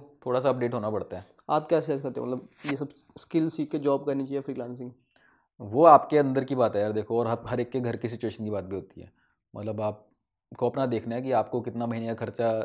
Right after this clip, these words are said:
Speaker 1: आप कर सकते हो, क्योंकि करना भी है, क्योंकि आप जो कमा रहे हो, वो
Speaker 2: हम्म।
Speaker 1: तो एक चीज़ है, बचा कितना पा रहे हो उसमें से। आपने मान लो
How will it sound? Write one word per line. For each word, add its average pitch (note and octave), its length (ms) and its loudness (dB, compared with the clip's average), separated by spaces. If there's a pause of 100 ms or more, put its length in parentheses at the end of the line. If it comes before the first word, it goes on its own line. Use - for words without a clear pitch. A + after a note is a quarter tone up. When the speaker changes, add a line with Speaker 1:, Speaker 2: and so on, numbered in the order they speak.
(420)
Speaker 1:
आप A2 280 0
कर A#2 100 0
सकते - 300 -6
हो, C#3+ 120 2
क्योंकि B2 440 -6
करना C3 300 2
भी C3+ 100 2
है, C#3 60 2
क्योंकि C#3 240 0
आप C#3 160 6
जो C#3+ 100 2
कमा B2 280 4
रहे C3+ 120 2
हो, C3 80 -2
वो - 340 -16
Speaker 2:
हम्म। A#2 100 -2
Speaker 1:
तो C#3+ 160 2
एक C3+ 120 0
चीज़ B2 260 -2
है, F#2 100 -4 (340)
बचा B2 400 8
कितना D#3 280 6
पा D3 80 8
रहे B2+ 80 4
हो A#2+ 60 4
उसमें A2 200 -4
से। G2 160 -10 (600)
आपने B2 340 4
मान C#3+ 200 0
लो D#3 200 4